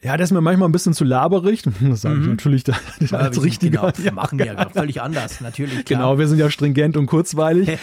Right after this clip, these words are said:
Speaker 2: <laughs>
Speaker 1: Und <laughs> aber in letzter Zeit habe ich den wieder lieb gewonnen. Den,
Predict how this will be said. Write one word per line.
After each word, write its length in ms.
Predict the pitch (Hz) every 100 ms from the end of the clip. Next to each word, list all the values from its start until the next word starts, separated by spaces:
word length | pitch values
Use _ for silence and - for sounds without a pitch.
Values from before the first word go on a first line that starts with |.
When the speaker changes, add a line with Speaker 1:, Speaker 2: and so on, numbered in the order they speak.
| -
Speaker 2:
<laughs> 120 | 190
Speaker 1:
Und 180 | 156 -
<laughs> 1700 | - - 320 330 311 - - - - - 185 - - 277 269 254 208
aber 400 | 156 175 175 170 - - -
in 120 | 170
letzter 280 | 180 220 220
Zeit 320 | 214 220 190
habe 140 | 202
ich 60 | 196
den 180 | 202 185
wieder 140 | 175
lieb 180 | 175 240
gewonnen. 340 | 160 135 139
Den, 220 | 147 170